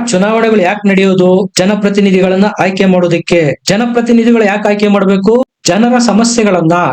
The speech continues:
ಸಂಸತ್ತಲ್ಲಿ, ವಿಧಾನಸಭೆಗಳಲ್ಲಿ ಎತ್ತಿ ಪರಿಹಾರ ಕೊಡೋದಕ್ಕೆ. ಈ ಜ್ಞಾನೇಶ್ ಕುಮಾರ್ ಅವರ ಮೇಲೆ ಆರೋಪ ಮಾಡಿದ್ರೆ ಅದು ಜನರ ಸಮಸ್ಯೆ ಆಗುತ್ತಾ?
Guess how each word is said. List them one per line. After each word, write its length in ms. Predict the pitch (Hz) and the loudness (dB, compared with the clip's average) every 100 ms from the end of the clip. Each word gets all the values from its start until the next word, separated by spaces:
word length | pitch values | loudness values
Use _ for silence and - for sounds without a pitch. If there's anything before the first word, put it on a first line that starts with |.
| - | -2
ಸಂಸತ್ತಲ್ಲಿ, 840 | 226 247 240 240 208 180 190 160 175 | 0 0 0 0 0 2 2 2 0
ವಿಧಾನಸಭೆಗಳಲ್ಲಿ 880 | 202 220 220 208 202 196 202 202 | 0 0 -2 0 0 2 2 2
ಎತ್ತಿ 480 | 208 208 - 202 160 - | 2 0 -2 0 -2 -2
ಪರಿಹಾರ 340 | 180 214 220 | 0 0 0
ಕೊಡೋದಕ್ಕೆ. 580 | 214 196 196 190 190 - - _ | -2 0 0 0 0 -2 -6 _
ಈ 60 | 170 | -2
ಜ್ಞಾನೇಶ್ 460 | 151 175 214 240 233 | 0 -2 -2 -2 0
ಕುಮಾರ್ 240 | 226 233 | 0 0
ಅವರ 140 | 220 220 | 0 0
ಮೇಲೆ 200 | 214 214 | 0 0
ಆರೋಪ 380 | 220 180 214 220 214 | 0 0 -2 0 2
ಮಾಡಿದ್ರೆ 300 | 214 208 214 | 2 0 0
ಅದು 120 | 208 | 0
ಜನರ 340 | 202 180 202 | -2 -2 0
ಸಮಸ್ಯೆ 400 | 202 196 196 202 | 0 0 0 0
ಆಗುತ್ತಾ? 440 | 196 185 185 202 | -2 -2 -2 -2